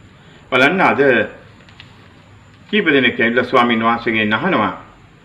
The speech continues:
"මොනවද කියන්නේ? අපට හාස්කම් පෙන්වන්න."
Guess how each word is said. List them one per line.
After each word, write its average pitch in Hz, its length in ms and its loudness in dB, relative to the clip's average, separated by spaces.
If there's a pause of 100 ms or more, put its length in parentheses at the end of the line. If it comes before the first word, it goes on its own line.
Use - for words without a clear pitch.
(3000)
"මොනවද 120 380 2
කියන්නේ? 160 600 -2 (880)
අපට 131 340 -2 (380)
හාස්කම් 190 500 -4
පෙන්වන්න." 95 440 -4